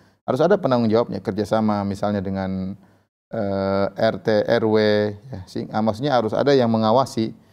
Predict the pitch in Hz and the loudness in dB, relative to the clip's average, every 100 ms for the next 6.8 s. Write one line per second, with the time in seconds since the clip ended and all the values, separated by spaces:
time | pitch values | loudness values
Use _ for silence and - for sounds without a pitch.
0 | _ _ 117 117 160 139 135 143 139 131 | _ _ -2 2 2 2 0 2 2 2
1 | 139 160 165 139 151 151 135 131 135 135 | 0 2 2 2 0 0 2 2 2 0
2 | 139 139 147 156 104 107 131 104 104 139 | 0 0 2 0 0 -2 -2 -2 0 0
3 | 110 104 104 92 104 101 104 101 113 120 | -2 -4 -8 -6 -8 -4 -2 0 -2 -4
4 | 113 117 113 98 110 110 98 98 95 131 | -4 -4 -4 -4 0 0 0 -2 -2 -4
5 | - - _ _ _ _ 107 113 110 98 | -6 -20 _ _ _ _ 0 2 0 -2
6 | 104 95 95 92 - 104 131 | -4 -4 -4 -4 -8 -10 -10